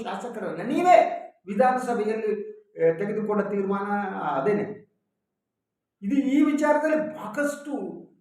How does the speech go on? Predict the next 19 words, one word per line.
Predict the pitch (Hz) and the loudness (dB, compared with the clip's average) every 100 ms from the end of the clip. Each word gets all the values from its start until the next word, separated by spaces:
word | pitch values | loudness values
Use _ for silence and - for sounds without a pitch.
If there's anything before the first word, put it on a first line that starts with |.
| _ | _
ಜಗಳ | 170 196 240 | -2 4 4
ಗಲಾಟೆ | 190 190 190 | 4 2 2
ಇದೆ. | 185 165 | -2 -6
ಸ್ಥಳೀಯ | - 170 - 214 | -2 -2 0 0
ಶಾಸಕರನ್ನ | - 180 180 160 165 185 185 | 2 0 -2 -8 -10 -8 -6
ನಿರ್ಲಕ್ಷಿಸಿದ್ರು. | 143 127 123 - _ _ | -4 -4 -6 -10 _ _
ಮೊದಲನೇದಾಗಿ | 143 165 214 202 175 233 | -8 -4 -2 -2 -4 -6
ಸ್ಥಳೀಯ | - 151 185 185 | -10 -8 -4 -6
ಶಾಸಕರನ್ನ | - 131 - - 127 123 - - _ _ _ _ _ _ _ | -4 -6 -6 -14 -16 -14 -14 -16 _ _ _ _ _ _ _
ನೀವು | 127 151 147 - - _ _ _ _ _ _ _ | -8 -6 -6 -10 -20 _ _ _ _ _ _ _
ಅವರನ್ನು | 135 135 123 101 - - | -8 -4 -4 -4 -8 -10
ದೂರ | 143 131 | -2 -2
ಇಡ್ತಾ | - - - | -2 -10 -16
ಇದ್ದೀರಿ, | - - _ _ _ _ _ _ _ _ _ _ _ _ _ _ | -20 -20 _ _ _ _ _ _ _ _ _ _ _ _ _ _
ಇದು | 151 254 | -6 -2
ನಿಯಮ | 160 139 | 0 0
ಬಾಹಿರ, | 120 - 101 - - - _ _ _ - | -2 -8 -12 -14 -20 -20 _ _ _ -18
ಅನುಮಾನ | 120 110 110 | -14 -14 -14
ಇಲ್ಲ. | - - | -18 -20